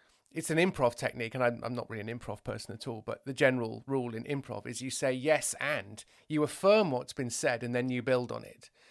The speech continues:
So what I'm trying to do is, you know, given that Jesus changed water into wine, given that Jesus walks on the water, th-, then what? Rather than, "Wouldn't it have been funnier if Jesus had done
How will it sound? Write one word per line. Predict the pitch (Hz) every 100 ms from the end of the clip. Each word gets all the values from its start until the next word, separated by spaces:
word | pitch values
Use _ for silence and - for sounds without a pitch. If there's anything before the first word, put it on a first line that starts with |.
| -
So | - 151
what | 147
I'm | 139
trying | 127 147 143
to | 127
do | 120 113
is, | 110 - - _ - _ -
you | 135
know, | 120
given | 123 202 196 170 135
that | 127 117 -
Jesus | 156 143 127 123
changed | - 127 123 -
water | 127 123 123
into | 120 -
wine, | 110 110 113 135 139
given | 180 180 156
that | 139 127
Jesus | 139 120 110
walks | 127 123 127
on | 117
the |
water, | 110 113 117 104 120 - _ _ _ _ _ _ _
th-, | 151 131
then | 151 180 180 156
what? | 123 - - -
Rather | - 135 127 127
than, | 120 127 131
"Wouldn't | 254 196
it |
have | 170 170
been | 151
funnier | - 180 151 131
if | 160 139 -
Jesus | 151 135 127
had | - 143 123 -
done | 135 123 113